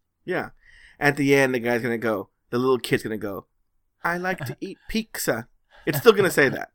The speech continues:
Speaker 1: And I'm not gonna change it to tacos.
Speaker 2: <laughs> That's a good idea.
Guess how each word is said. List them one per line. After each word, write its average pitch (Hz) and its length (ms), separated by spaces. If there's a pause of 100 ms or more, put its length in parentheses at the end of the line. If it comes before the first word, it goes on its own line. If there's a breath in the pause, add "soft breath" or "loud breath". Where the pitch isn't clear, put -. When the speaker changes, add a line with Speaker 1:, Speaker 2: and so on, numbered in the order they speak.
Speaker 1:
And 131 200
I'm 135 140
not 147 140
gonna 135 140
change 123 260
it 98 80
to - 60
tacos. - 1040
Speaker 2:
<laughs> - 200 (840 loud breath)
That's - 160
a 302 40
good 170 140
idea. 123 340